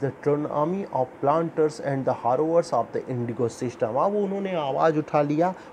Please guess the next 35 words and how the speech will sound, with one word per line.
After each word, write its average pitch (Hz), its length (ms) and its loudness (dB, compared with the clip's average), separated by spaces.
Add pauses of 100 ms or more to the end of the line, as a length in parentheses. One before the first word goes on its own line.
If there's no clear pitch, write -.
(120)
planters 156 600 4
के 139 140 0
खिलाफ, 147 480 0
उन्होंने 139 300 0
आवाज़ 139 460 4
उठाया 139 380 2
indigo 151 420 4
cultivation 143 720 0
के 143 120 -6
खिलाफ। 131 400 -2
अब 127 120 0
वो 127 140 -2
शांत 151 460 -4
वाल-, 131 420 -2
होने 151 240 0
वाले 135 300 0
नहीं 131 300 -2
हैं, 170 120 -2 (300)
वो 120 80 -2 (100)
तब - 220 2
तक 175 120 -2
शांत 135 380 -4
नहीं 131 260 0
होंगे 127 260 -2
जब 117 240 0
तक 127 180 -2
उन्हें 117 180 0
उनका 117 320 0
अधिकार 127 540 2
नहीं 127 180 -2
मिल 127 200 -2
जाएगा। 123 420 2 (300)
ये 120 160 -2
सोचकर 175 800 2
reyes 131 560 0